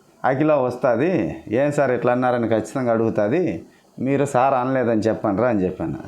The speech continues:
"సరే సార్" అన్నారు. ఆ అమ్మాయి రానే వచ్చింది. "సార్, నన్ను ఎందుకు సార్ కిండల్గా మాట్లాడినారంట" అని. "నేనా? నేనేం మాట్లాడలేదమ్మా" అని. "లేదు సార్, ఇట్లా అమ్మాయి చెప్పింది సార్" అని. "అవునా? ఏరా నేను అన్నానారంటే?" "లేదు సార్, మీరు అనలేదు సార్" అని.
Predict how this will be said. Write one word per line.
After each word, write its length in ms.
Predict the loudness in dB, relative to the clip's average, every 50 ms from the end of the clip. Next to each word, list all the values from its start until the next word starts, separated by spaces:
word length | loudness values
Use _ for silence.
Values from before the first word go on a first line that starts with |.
| -8 -4
"సరే 240 | -2 0 2 2 0
సార్" 260 | 2 4 4 4 4
అన్నారు. 340 | 2 0 0 0 -2 -4 -4 -10 -14 _ _ _ -20 -20 _ -20 -20 _ -2
ఆ 100 | 0 0
అమ్మాయి 280 | 2 2 0 0 2 2
రానే 300 | 2 2 2 2 0 0
వచ్చింది. 640 | 0 0 -2 -2 -2 -4 -2 -2 -4 -6 -8 -10 -14 -20 -20 -20 _ _ _ _ _ -20 _
"సార్, 300 | -2 -2 -2 0 0 -2
నన్ను 180 | 0 0 0 0
ఎందుకు 180 | 0 -2 -2
సార్ 180 | -2 -2 -2 -2
కిండల్గా 420 | -2 -2 0 0 2 2 2 0
మాట్లాడినారంట" 760 | 0 0 0 0 0 -2 -2 0 0 -2 -2 -2 -4 -4 -6 -6
అని. 200 | -8 -8 -10 -12 -16 _ _ _ _ _ _ _ -8 -6
"నేనా? 340 | -4 -2 0 0 0 0 0
నేనేం 360 | 0 0 0 0 0 0 0
మాట్లాడలేదమ్మా" 720 | 0 0 0 2 2 2 2 0 0 -2 -2 -2 -2 -4
అని. 160 | -4 -6 -6 -8 -10 -16 _ _ _ _ _ _ _ -6 -4
"లేదు 140 | -4 -4
సార్, 200 | -2 -2 0 0
ఇట్లా 200 | 0 0 0 0
అమ్మాయి 340 | 2 2 0 2 2 2 2
చెప్పింది 340 | 2 0 0 0 -2 -2 -2
సార్" 220 | -4 -4 -4 -4
అని. 200 | -4 -4 -6 -8 -10 -18 _ _ _ _ _ _ _ -20 _ _ -4
"అవునా? 340 | -2 0 0 0 0 0 2
ఏరా 400 | 2 2 2 2 2 0 0 0
నేను 200 | -2 -2 -2 0
అన్నానారంటే?" 800 | 0 0 0 0 2 2 0 0 0 -2 -4 -6 -6 -8 -8 -10 -6
"లేదు 260 | -2 0 0 0 0
సార్, 180 | 2 0 2 2
మీరు 160 | 0 2 2
అనలేదు 320 | 2 2 2 2 0 0 0
సార్" 200 | 0 0 0 0
అని. 200 | -2 -4 -6